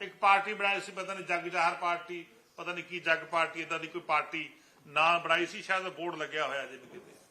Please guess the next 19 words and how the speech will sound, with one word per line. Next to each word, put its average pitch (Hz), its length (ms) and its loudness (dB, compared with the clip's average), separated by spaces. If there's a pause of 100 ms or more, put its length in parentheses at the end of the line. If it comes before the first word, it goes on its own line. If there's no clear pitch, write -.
(1300)
ਥੋੜੇ 208 180 2
ਦਿਨ 226 160 4
ਲਈ 226 80 -2
ਬਣੀ 196 240 0
ਸੀ, 214 160 -8
ਸ਼ਾਇਦ 196 240 2
ਤੁਹਾਡੇ 180 300 -4 (320)
ਯਾਦ 156 280 4
ਹੋਊਗਾ। 175 420 -2 (760)
ਤੁਸੀਂ 156 260 -12 (200)
in 160 120 -16
between 165 340 -6
ਆਪਣੀ 160 260 -6 (200)
ਮੈਮੋਰੀ 147 340 -6
ਨੂੰ, 156 100 -14
ਜਿਹੜੀ 147 400 -8
ਮੈਮਰੀ 147 280 -12
ਨੂੰ 151 160 -14
ਜਿਹੜਾ 143 360 -8